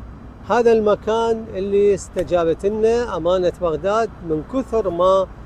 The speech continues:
تحدثنا به. هذا المكان كان عبارة عن خرابة، عبارة عن مكان مع الأسف، آه، يلتقون به، آه، ناس خارجين عن القانون. الحمد لله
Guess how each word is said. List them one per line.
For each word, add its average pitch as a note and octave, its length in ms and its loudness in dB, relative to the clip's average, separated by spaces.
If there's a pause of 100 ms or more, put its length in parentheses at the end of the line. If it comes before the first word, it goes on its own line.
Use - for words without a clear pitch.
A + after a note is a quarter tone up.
(260)
تحدثنا G3+ 600 0
به. G#3 320 4
هذا B3+ 120 4
المكان A#3+ 460 0
كان A3+ 220 -4
عبارة A3 340 0
عن A3 160 0
خرابة، F#3 540 0 (760)
عبارة G#3+ 720 2
عن F#3 360 2
مكان F#3+ 560 2
مع G#3 180 0
الأسف، G#3 440 0 (600)
آه، D#3+ 600 -2
يلتقون F3 640 4
به، A3+ 520 0
آه، E3+ 420 0 (320)
ناس G#3 500 0 (540)
خارجين G3+ 520 6
عن G3 140 6
القانون. D3+ 580 2 (760)
الحمد G#3+ 280 2
لله G#3 340 4